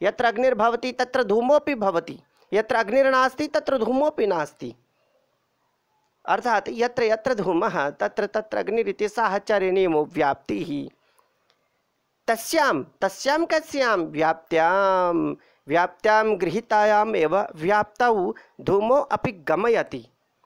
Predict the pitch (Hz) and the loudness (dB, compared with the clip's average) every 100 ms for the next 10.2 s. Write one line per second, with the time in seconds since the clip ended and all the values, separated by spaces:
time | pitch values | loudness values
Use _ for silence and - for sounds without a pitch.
0 | _ _ _ _ 220 240 185 143 - _ | _ _ _ _ 0 4 4 2 -2 _
1 | 139 170 170 - 247 226 214 151 147 - | -4 -2 -2 -4 -4 0 2 2 0 -2
2 | 208 - - 220 233 214 190 196 196 233 | -4 -4 -2 2 2 4 2 0 -2 -4
3 | 240 _ 165 143 131 - - 135 175 214 | -6 _ 2 2 2 -4 -18 -2 0 2
4 | 143 113 151 - _ _ _ _ _ _ | 0 -2 -6 -8 _ _ _ _ _ _
5 | _ _ _ _ 220 220 202 139 170 220 | _ _ _ _ 0 2 2 2 2 0
6 | 165 120 120 131 _ _ _ _ _ 175 | -2 -4 -10 -16 _ _ _ _ _ -4
7 | 202 233 214 220 254 262 247 202 - _ | 0 0 0 -2 0 0 -2 -6 -10 _
8 | _ _ _ _ _ 277 294 285 277 277 | _ _ _ _ _ 0 2 2 0 0
9 | 247 254 247 240 - 156 135 147 165 170 | 0 2 2 0 -4 -6 -2 0 0 2
10 | 190 170 | 0 2